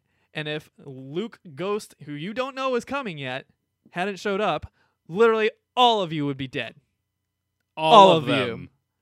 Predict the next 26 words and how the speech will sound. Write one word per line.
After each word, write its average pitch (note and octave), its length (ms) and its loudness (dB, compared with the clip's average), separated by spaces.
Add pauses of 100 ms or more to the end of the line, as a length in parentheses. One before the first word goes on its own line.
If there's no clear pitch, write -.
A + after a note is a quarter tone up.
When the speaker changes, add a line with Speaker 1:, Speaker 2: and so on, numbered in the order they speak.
(260)
Speaker 1:
And A3+ 200 -2
you G#3+ 140 -6
almost G3+ 300 -6
killed F#3+ 260 -8
the D#3+ 80 -10
two G#3 260 -6
of C3+ 120 -8
you C3 340 -6 (260)
trying D3+ 300 -10
to C3+ 260 -16
save E3 600 -2
the C#3+ 100 -4
ones D3 240 -4
you C#3 100 -2
love. B2+ 400 -8 (580)
And F#3 160 -8
then A3+ 120 -8
she A3 180 -16
gives F#3+ 240 -8
the E3+ 120 -12
stupid, F3 440 -12
awkward D#3 460 -14 (100)
peck - 300 -12
kiss C#3 460 -14
and C#3+ 180 -14
then C#3+ 220 -18